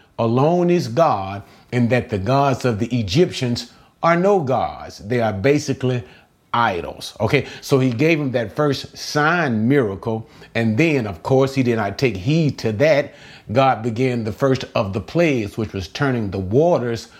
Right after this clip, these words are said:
of the river of Egypt, that is basically the Nile,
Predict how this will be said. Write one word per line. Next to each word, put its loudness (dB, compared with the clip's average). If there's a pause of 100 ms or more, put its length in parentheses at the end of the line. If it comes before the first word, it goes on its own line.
(280)
of 2
the -2 (200)
river 4
of -2
Egypt, 0
that 0
is -2
basically 0
the -4
Nile, 0